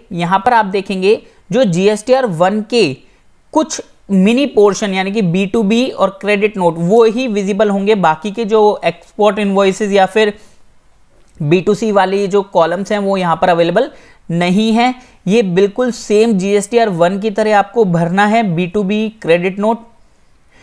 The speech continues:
और जनरेट आईएफएफ़ समरी करना है, जैसे कि आप जीएसटीआर वन में करते हैं। लेकिन वो दस मिनट वाली प्रॉब्लम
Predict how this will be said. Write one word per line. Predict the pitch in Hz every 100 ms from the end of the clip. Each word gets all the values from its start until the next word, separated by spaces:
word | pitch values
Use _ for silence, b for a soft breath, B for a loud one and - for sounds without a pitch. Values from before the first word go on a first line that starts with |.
| b b b b
और | 190 185
जनरेट | 185 190 190 233 240 160
आईएफएफ़ | 175 190 196 220
समरी | - 202 190 214
करना | 202 196 202
है, | 214 220
जैसे | 202 190 196
कि | 208
आप | 196
जीएसटीआर | 160 180 175 208 175
वन | 175
में | 190 214
करते | 214 190 214
हैं। | 220 277 - b b b _ -
लेकिन | 180 190 208 131 160
वो | 190
दस | 165 135 175 185 190
मिनट | 214 214 208
वाली | 190 190 196
प्रॉब्लम | 196 175 170 196